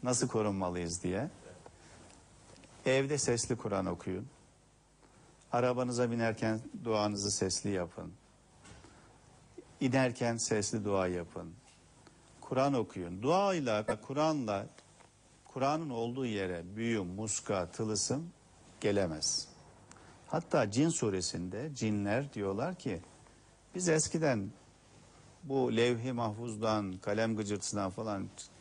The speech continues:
haberler çalardık. Artık çalamıyor." Niye?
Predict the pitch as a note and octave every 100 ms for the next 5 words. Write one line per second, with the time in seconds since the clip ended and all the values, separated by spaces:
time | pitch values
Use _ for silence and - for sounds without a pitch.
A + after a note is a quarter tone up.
0 | - - A#2+ A#2+ A#2+ A#2+ A2+ - A2+ A2
1 | B2+ B2 A2 F2+ - A#2+ B2+ - B2+ -
2 | A2+ B2+ A#2 F#2 F2 G2+ A2 G#2